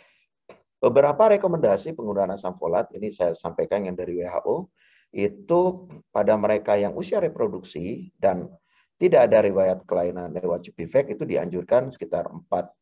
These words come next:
eh, empat ratus mikrogram atau nol koma empat miligram setiap hari, atau dalam satu minggu dua koma delapan miligram. Dan itu diberikan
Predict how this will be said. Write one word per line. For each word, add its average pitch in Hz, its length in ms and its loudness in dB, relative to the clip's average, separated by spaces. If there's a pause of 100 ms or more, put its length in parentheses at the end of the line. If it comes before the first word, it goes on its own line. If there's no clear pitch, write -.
(140)
eh, - 380 -2
empat 92 180 -4
ratus 87 380 -6
mikrogram 90 640 -4 (320)
atau - 320 -2
nol 104 240 0
koma 92 260 -4
empat 95 300 -4
miligram 101 480 -2
setiap 92 320 -2
hari, 80 400 -8 (160)
atau 135 720 0 (260)
dalam 107 220 0
satu 107 240 0
minggu 110 320 -4
dua 113 160 4
koma 107 240 -2
delapan 95 320 0
miligram. 85 480 -10 (340)
Dan 98 220 2
itu 131 160 0
diberikan 143 640 0